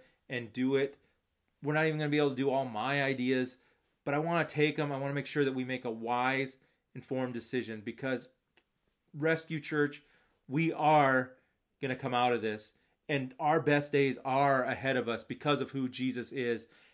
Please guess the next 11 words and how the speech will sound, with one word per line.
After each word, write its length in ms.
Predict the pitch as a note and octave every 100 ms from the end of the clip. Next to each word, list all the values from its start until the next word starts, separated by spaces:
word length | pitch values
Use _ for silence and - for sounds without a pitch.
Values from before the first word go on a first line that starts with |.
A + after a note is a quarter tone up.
| _ -
And 360 | C#3+ C#3 C#3 - _ _
there 240 | C#3+ D#3
are 120 | D#3 C#3
people 500 | - E3+ E3 D#3+ C#3
around 440 | B2+ C3+ C#3+ C3+
us, 200 | B2+ B2 - _
people 300 | F3 E3+ E3
in 60 | C3+
small 500 | - D3 D3 D3+ C3+
rural 360 | B2+ D3 C#3
communities 720 | - B2+ C3 C#3 C3+ B2 A#2